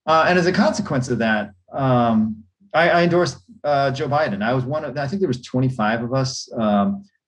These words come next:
former Republican members of Congress who endorsed, um, Joe Biden in this, this, this last election. So yeah, it's, I, I admit I'm a bit of an outlier. I, I,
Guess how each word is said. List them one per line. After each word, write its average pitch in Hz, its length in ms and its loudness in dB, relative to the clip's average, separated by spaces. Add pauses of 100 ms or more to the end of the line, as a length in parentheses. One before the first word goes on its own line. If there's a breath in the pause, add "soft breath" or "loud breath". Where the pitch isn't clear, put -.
(100)
former 165 380 0
Republican 127 540 -2
members 113 460 -2
of 104 140 -14
Congress - 800 -4 (340)
who - 160 -4
endorsed, 123 680 2 (540)
um, 104 460 0
Joe 123 140 0
Biden 107 480 -2
in 110 100 -4
this, - 520 -8
this, 107 260 -8
this 104 180 -8
last 101 300 -4
election. 101 340 -8
So 107 140 -6
yeah, 135 400 0
it's, 131 220 -12
I, 147 240 -2
I 151 340 0
admit 123 280 0
I'm 110 120 0
a 107 80 -2
bit 104 180 -4
of 98 120 -8
an 101 80 -2
outlier. 95 500 -6 (680)
I, - 100 4
I, 160 280 2